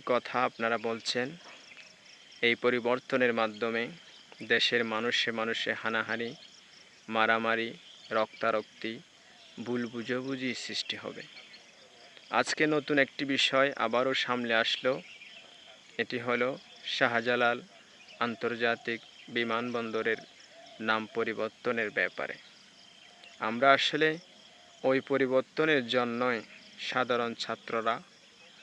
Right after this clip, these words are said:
আন্দোলন করেনি। এমন পরিবর্তন চাই, দেশে কোনো বৈষম্য থাকবে না, সবাই সমান, সাম্য এবং শান্তির সাথে, ভালোবাসার সাথে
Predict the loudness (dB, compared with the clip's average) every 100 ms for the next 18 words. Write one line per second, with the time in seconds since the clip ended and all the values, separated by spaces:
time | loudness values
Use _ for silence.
0 | -20 -12 -6 -4 -4 -4 -4 -6 -8 -8
1 | -6 -8 -10 -18 -20 -20 -20 -20 -20 -20
2 | -10 0 4 4 4 4 6 6 4 4
3 | 2 2 4 6 6 4 -6 -20 -20 -20
4 | -20 -20 -10 2 4 6 4 2 0 2
5 | 2 4 4 2 -2 0 0 0 0 0
6 | 0 -2 -16 -20 -20 -20 -20 -12 -4 2
7 | 6 6 4 2 0 0 0 -6 -16 -20
8 | -16 -4 -2 0 0 -2 -2 -4 -6 -2
9 | -2 0 0 0 -4 -4 -4 -2 -2 -4
10 | -6 -6 -14 -20 -20 -20 -20 -14 -2 2
11 | 4 6 4 2 2 0 -2 -2